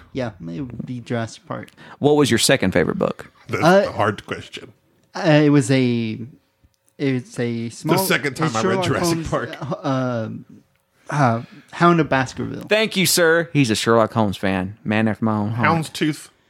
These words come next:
Speaker 2: Hounds
Speaker 1: Yeah.
Speaker 2: of Baskerville.
Speaker 1: And,
Speaker 3: Hounds of
Speaker 1: and it,
Speaker 3: Baskerville.
Speaker 1: and
Speaker 2: It's one of my
Speaker 3: That is a
Speaker 2: favorites.
Speaker 3: ha-, singular hound.
Speaker 2: It is. It's one hound.
Speaker 1: and
Speaker 3: Just
Speaker 1: it,
Speaker 3: one.
Speaker 1: and the book is from, uh, Conan,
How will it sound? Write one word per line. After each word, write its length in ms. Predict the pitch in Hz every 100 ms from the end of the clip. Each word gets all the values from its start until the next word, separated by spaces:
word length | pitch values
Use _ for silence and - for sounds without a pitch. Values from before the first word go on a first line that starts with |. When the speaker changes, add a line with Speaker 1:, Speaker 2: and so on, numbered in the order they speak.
| _
Speaker 2:
Hounds 360 | - 131 139 123
Speaker 1:
Yeah. 60 |
Speaker 2:
of 80 | 110
Baskerville. 420 | 113 107 - 95
Speaker 1:
And, 100 | 220
Speaker 3:
Hounds 220 | 120 131 123
of 80 |
Speaker 1:
and 80 | 117
it, 80 | 113
Speaker 3:
Baskerville. 440 | 185 208 92 82 87
Speaker 1:
and 140 | 165
Speaker 2:
It's 100 | 151
one 140 | 180 277
of 80 | 226
my 100 | 247
Speaker 3:
That 120 | 277
is 60 |
a 40 | 131
Speaker 2:
favorites. 340 | - 95 254
Speaker 3:
ha-, 60 | -
singular 480 | - 277 165 113 98
hound. 440 | 107 82 78 - -
Speaker 2:
It 160 | 156 165
is. 260 | 202 120
It's 180 | - 117
one 240 | 127 156 151
hound. 380 | 160 110 82 -
Speaker 1:
and 140 | 180
Speaker 3:
Just 180 | 143 135
Speaker 1:
it, 60 | 127
Speaker 3:
one. 140 | 180
Speaker 1:
and 100 | 170
the 40 |
book 320 | 170 247 - 247
is 160 | 190
from, 640 | - 196 160 139 120 113 107 269 _ -
uh, 240 | 160 135 131
Conan, 580 | - 185 214 214 202 -